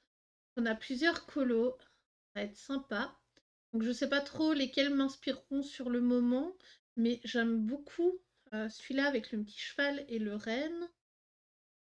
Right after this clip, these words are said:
Donc, voilà. Je verrai un petit peu ce qui, ce qui me tente.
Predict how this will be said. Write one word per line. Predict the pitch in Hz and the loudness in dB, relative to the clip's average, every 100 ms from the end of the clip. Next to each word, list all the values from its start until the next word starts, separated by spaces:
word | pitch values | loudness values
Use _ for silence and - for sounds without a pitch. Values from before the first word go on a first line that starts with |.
| _ - | _ -4
Donc, | 233 233 | -2 2
voilà. | 240 - _ _ _ - | 0 -2 _ _ _ -6
Je | 220 | 2
verrai | 233 254 277 | 6 8 8
un | 285 285 | 6 2
petit | 285 | -2
peu | - 247 | 0 2
ce | 254 - | 2 -4
qui, | - 220 208 202 202 | -10 -6 -4 -4 -8
ce | - | -4
qui | 294 | 2
me | 269 | 4
tente. | 269 220 294 - | 4 -2 -2 -12